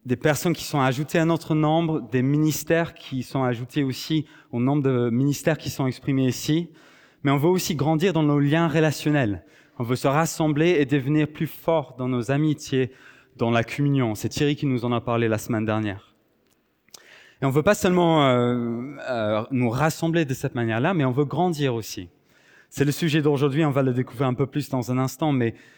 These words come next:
individuellement et collectivement, nous voulons devenir ou être sur le chemin de devenir tout ce que Dieu nous a appelés à devenir. Euh, Dieu a mis un appel sur la vie de chacun ici, et il nous a mis un appel collectif aussi.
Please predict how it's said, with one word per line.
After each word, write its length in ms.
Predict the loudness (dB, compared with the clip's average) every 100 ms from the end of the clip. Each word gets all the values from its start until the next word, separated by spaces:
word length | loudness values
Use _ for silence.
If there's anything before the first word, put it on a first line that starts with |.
| _ _
individuellement 880 | -4 0 0 0 -2 0 2 2 2
et 60 | 0
collectivement, 680 | 0 -2 -4 -6 -4 -2 0
nous 160 | -2
voulons 480 | -4 -2 -2 -2 -4 _ _ _ _ _ _ _ -6
devenir 560 | 0 0 2 0 0
ou 200 | -2 -4 -8 -14 -4
être 160 | -4
sur 180 | -2 -2
le 100 | 0
chemin 280 | 0 -2 0
de 120 | 0
devenir 360 | -2 -2 -2 -4
tout 200 | -6 -12
ce 100 | -8
que 120 | -8
Dieu 260 | -4 -2 0
nous 240 | 0 -2
a 40 |
appelés 520 | -2 -2 -4 -2 -2 0
à 120 | -2
devenir. 640 | -4 -4 -2 -2 -6 -14 -20 _ _ _ _ _ _ _ -4
Euh, 300 | -2 0 -2
Dieu 180 | 0 2
a 60 |
mis 160 | 2 2
un 80 | 2
appel 280 | 0 0
sur 200 | -2 -2
la 80 | 0
vie 140 | 0 -2
de 100 | -4
chacun 420 | -4 -4 -2 -2
ici, 460 | -2 -2 -4 -4 -4
et 160 | -2
il 100 | -2
nous 220 | -2 -2
a 80 | -2
mis 220 | 0 2
un 80 | 2
appel 360 | -2 -2 -2 -4
collectif 600 | -4 -4 -4 -8 -12 -12
aussi. 360 | -14 -12 -12